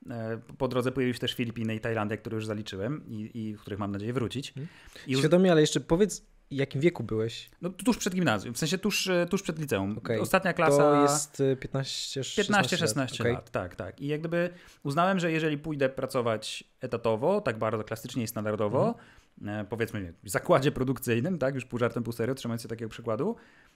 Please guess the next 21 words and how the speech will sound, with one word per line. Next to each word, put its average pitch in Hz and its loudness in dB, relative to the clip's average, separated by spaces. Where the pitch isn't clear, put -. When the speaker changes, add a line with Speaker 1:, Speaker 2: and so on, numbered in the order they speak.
Speaker 1:
to 123 -2
prawdopodobnie 165 0
nie 156 -2
dostanę 147 -2
trzech 147 -6
miesięcy 135 -2
urlopu, 123 2
żeby 160 2
móc 147 -2
sobie 139 0
wyjechać 135 0
na 127 -6
przykład 113 -6
do 101 2
Azji. 85 -6
Więc, 123 -8
a 139 -2
już 202 4
w - -6
tamtym 175 4
momencie 165 2